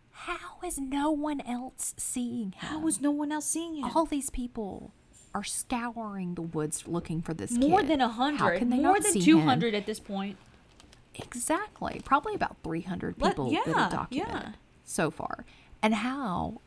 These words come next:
Speaker 1: are the canines not picking up on his scent if he's in such close proximity? It's, it's crazy. That was Michael's wild ride. So, you know, the good part about that is he is reunited with his mother. And I feel like,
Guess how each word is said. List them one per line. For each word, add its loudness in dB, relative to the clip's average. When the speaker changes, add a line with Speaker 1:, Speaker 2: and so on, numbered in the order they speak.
Speaker 1:
are 2
the -2
canines -2
not 0
picking -2
up -6
on -6
his -6
scent 0
if -6
he's -2
in -2
such -2
close -2
proximity? -4
It's, 0
it's 0
crazy. -4
That 6
was 0
Michael's -2
wild -2
ride. -6
So, -4
you -2
know, -6
the -2
good -4
part -2
about -4
that -4
is -6
he -6
is -10
reunited -8
with -10
his -10
mother. -10
And -8
I -6
feel -8
like, -6